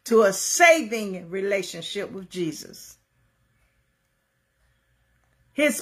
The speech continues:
patience has a purpose. It is to delay judgment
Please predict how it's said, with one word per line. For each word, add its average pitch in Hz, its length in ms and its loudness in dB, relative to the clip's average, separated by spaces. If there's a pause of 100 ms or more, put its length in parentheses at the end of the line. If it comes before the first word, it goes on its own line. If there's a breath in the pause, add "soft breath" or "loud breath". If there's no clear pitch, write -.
patience 359 640 0
has 233 300 4
a 208 60 -2
purpose. - 760 -2 (1600)
It 277 200 4
is 254 380 6
to 214 160 -2
delay 240 800 4
judgment 190 840 0